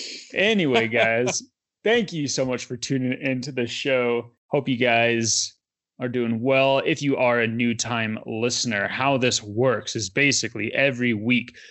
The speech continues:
Speaker 1: we will recap the previous week's episode. However, every single one of these episodes actually builds on each other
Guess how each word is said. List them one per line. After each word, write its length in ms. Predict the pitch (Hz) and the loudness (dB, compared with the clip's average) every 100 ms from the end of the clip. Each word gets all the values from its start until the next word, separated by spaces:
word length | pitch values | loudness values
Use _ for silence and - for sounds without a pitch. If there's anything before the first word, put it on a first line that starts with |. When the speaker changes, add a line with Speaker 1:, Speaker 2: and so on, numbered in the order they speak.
| - | -14
Speaker 1:
we 200 | 117 135 | -2 0
will 260 | 123 117 104 | 2 2 0
recap 720 | 107 147 180 - 151 147 131 | -2 -2 -2 -2 -4 -4 -6
the 160 | 127 113 | -8 -8
previous 580 | - - 170 156 139 - | -10 -6 -2 0 0 0
week's 260 | 120 110 - 143 | -2 -2 -2 -2
episode. 480 | 143 120 - 101 | -2 -2 -2 -4
However, 760 | - - 127 - 262 220 131 110 - - - - | -4 -2 -2 0 2 2 2 -2 -6 -20 -8 -2
every 320 | 202 196 175 | 0 0 -2
single 320 | - 175 139 | -2 -2 0
one 180 | 139 147 | 0 0
of 120 | 123 | 0
these 180 | 120 110 | 0 0
episodes 480 | 135 123 113 107 104 | -4 -2 -2 -2 -2
actually 420 | 123 123 - 120 107 | -2 -2 -2 -2 -4
builds 600 | 95 117 123 139 120 - - | -2 -2 0 0 -4 -10 -4
on 340 | 123 117 123 123 | -2 -2 -2 -2
each 240 | 117 - | -4 -2
other 400 | 110 117 247 | 0 2 0